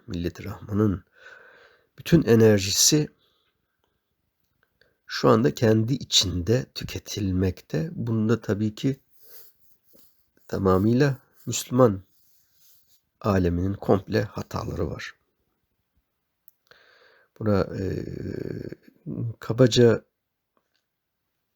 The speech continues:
derinlemesine girmeden sahip olduğumuz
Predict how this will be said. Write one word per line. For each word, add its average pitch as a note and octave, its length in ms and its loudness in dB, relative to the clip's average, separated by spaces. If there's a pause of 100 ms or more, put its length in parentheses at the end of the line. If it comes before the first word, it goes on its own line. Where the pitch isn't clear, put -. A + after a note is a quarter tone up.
(1900)
derinlemesine A2 840 2
girmeden G#2 640 2 (4000)
sahip A#2 560 4
olduğumuz A#2 800 0